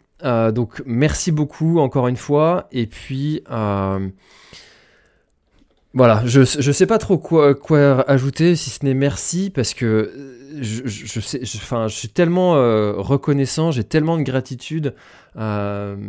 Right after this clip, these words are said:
même si, euh, voilà, j-, j'ai bien conscience que, euh,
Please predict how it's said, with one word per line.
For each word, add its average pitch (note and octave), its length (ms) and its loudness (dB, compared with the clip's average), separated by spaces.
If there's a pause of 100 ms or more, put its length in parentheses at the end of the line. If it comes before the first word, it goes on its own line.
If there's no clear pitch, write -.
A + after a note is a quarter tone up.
(340)
même C3+ 260 0
si, C#3+ 340 -4
euh, A2 400 2
voilà, C#3 300 2
j-, A#2+ 160 -6
j'ai A2 160 -8
bien A#2+ 180 -2
conscience B2+ 480 -4
que, G2+ 500 0 (460)
euh, G2+ 460 -8